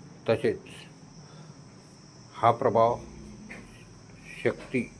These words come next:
या चक्रीवादळाचा असून याचा प्रभाव कमीत कमी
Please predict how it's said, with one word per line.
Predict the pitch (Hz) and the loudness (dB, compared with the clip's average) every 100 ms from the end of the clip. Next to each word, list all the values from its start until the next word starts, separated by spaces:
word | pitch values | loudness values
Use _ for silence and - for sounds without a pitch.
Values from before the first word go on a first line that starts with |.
| - - - - - - - | -20 -20 -20 -20 -20 -16 -10
या | 95 110 107 | -4 -4 -2
चक्रीवादळाचा | 107 - 117 110 113 110 113 113 | -4 0 2 2 4 2 2 0
असून | 101 117 - - - - - - - - - | 0 -2 -4 -12 -20 -20 -20 -20 -20 -14 -2
याचा | 104 117 | 2 2
प्रभाव | - 113 110 110 - - - - | 4 4 4 2 -4 -20 -20 -6
कमीत | 107 120 120 | -2 -2 -2
कमी | 117 113 | 0 0